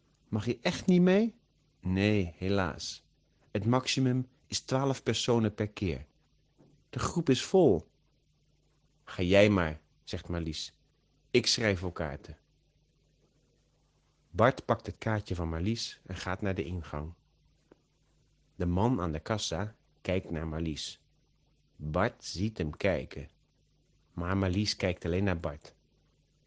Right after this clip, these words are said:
Dan roept de man Marlies: "Signorina!"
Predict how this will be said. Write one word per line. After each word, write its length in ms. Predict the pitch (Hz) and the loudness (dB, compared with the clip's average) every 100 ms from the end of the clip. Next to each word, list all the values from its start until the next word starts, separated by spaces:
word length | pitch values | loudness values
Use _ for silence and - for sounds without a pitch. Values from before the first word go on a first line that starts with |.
| _ _ _ _ | _ _ _ _
Dan 240 | 117 143 | 4 4
roept 360 | 135 139 - - | 4 2 -2 -2
de 80 | 110 | 2
man 340 | 104 101 98 | 4 4 2
Marlies: 560 | 92 87 76 - - _ _ _ _ _ _ _ _ | 2 0 -4 -8 -12 _ _ _ _ _ _ _ _
"Signorina!" 800 | - 160 175 196 233 180 208 | 0 4 6 8 8 8 6